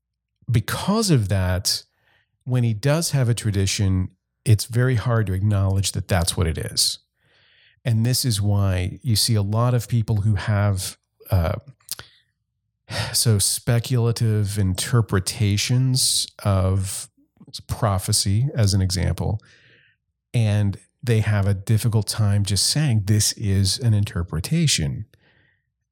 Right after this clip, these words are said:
It's really important to say, "No, this is what the Bible teaches," because if I say it's a tradi-, uh, if I say it's a tradition, well, I'm not supposed to have that. Right? I'm, I'm, I'm only supposed to believe what the Bible teaches.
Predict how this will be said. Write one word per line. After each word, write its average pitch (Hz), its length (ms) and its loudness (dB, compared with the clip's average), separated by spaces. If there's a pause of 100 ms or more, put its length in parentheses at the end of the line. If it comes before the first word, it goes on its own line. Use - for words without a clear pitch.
(220)
It's - 220 -2
really 123 360 0
important 120 720 -2
to - 100 -2
say, 87 480 0
"No, 110 120 0
this 113 300 0
is 107 140 0
what 107 160 0
the 113 100 -2
Bible 95 400 0
teaches," 95 600 0
because 101 880 0 (420)
if 143 180 0
I 131 120 2
say 113 280 0
it's 104 160 -2
a 104 80 2
tradi-, 104 520 -2 (100)
uh, 113 40 2 (220)
if 131 100 -4
I 123 40 4
say 127 140 0
it's 113 120 0
a 113 60 0
tradition, 110 540 0
well, 95 100 0
I'm 104 80 4
not 110 160 2
supposed 98 180 -2
to 98 60 -2
have 85 340 0
that. - 300 -8 (760)
Right? 90 200 0
I'm, 104 160 2
I'm, 101 260 0 (120)
I'm 113 100 0
only 120 160 2
supposed 110 280 -2
to - 40 -6
believe 98 240 0
what 95 100 -4
the 104 80 0
Bible 98 400 0
teaches. - 680 2